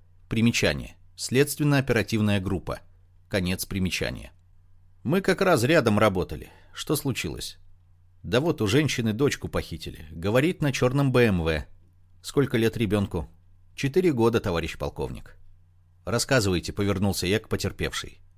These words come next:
Совсем молодая женщина, вся в слезах. Рядом стояла еще одна мамочка с ребенком. Одной рукой она держала коляску, другой обнимала и гладила подругу, пытаясь успокоить.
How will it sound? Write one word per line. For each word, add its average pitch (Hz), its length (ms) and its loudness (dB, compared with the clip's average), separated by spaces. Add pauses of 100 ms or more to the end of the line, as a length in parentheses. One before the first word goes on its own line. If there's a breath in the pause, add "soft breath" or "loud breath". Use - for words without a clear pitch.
(840)
Совсем 98 480 0
молодая 123 540 4
женщина, 82 680 -4 (200)
вся 120 280 -2
в 127 60 -4
слезах. 85 680 -4 (340)
Рядом 170 360 4
стояла 143 420 2
еще 143 360 2
одна 92 240 2
мамочка 117 460 0
с - 80 -6
ребенком. 80 600 -6 (480 soft breath)
Одной 127 340 2
рукой 165 340 2
она 139 160 2
держала 131 460 2
коляску, 85 560 0
другой 98 400 4
обнимала 113 580 2
и 127 60 2
гладила 110 420 2
подругу, 127 520 0
пытаясь 87 500 0
успокоить. - 760 -8